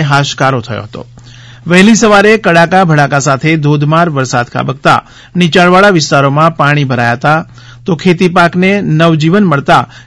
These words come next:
ખેડૂતોએ પણ હાશકારો અનુભવ્યો હતો. રાજ્યના મુખ્યમંત્રી ભૂપેન્દ્ર પટેલે સામાજિક માધ્યમની એક પોસ્ટમાં તાપી જિલ્લાના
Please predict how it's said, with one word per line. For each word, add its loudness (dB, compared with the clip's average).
ખેડૂતોએ 2
પણ -2
હાશકારો -4
અનુભવ્યો -4
હતો. -16
રાજ્યના 2
મુખ્યમંત્રી 2
ભૂપેન્દ્ર 2
પટેલે 0
સામાજિક 0
માધ્યમની 4
એક -2
પોસ્ટમાં 0
તાપી 0
જિલ્લાના 0